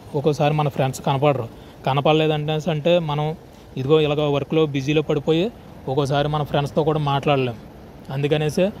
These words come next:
ఒకరోజు మన friends కనపడతారు, ఒకరోజు వీడియోలో మన friends కనపడరు, అది కూడా busy ఉన్నది అనేసి మీరు కూడా తెలుసుకుంటారనేసి వాళ్ళు కూడా కనపడరు. అదండి, మనం రోజువారీ, రోజువారీ వీడియోలో అయితే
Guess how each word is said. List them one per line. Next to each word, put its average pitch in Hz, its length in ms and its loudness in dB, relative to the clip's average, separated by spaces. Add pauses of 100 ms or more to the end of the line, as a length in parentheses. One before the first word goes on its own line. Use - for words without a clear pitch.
(260)
ఒకరోజు 143 280 4
మన 156 160 2
friends 139 320 -2
కనపడతారు, 160 460 0
ఒకరోజు 156 400 2
వీడియోలో 156 300 2
మన 160 160 -2
friends 143 400 -4
కనపడరు, 139 440 -2 (580)
అది 135 140 2
కూడా 156 260 2
busy 135 340 -2
ఉన్నది 151 440 0 (100)
అనేసి 147 340 0 (640)
మీరు 143 160 2
కూడా 156 140 4
తెలుసుకుంటారనేసి 151 840 0 (1300)
వాళ్ళు 139 200 2
కూడా 156 160 2
కనపడరు. 143 480 0 (800)
అదండి, 151 300 0 (600)
మనం 139 160 -2
రోజువారీ, 143 600 2 (220)
రోజువారీ 147 480 0
వీడియోలో 147 320 2
అయితే 160 300 0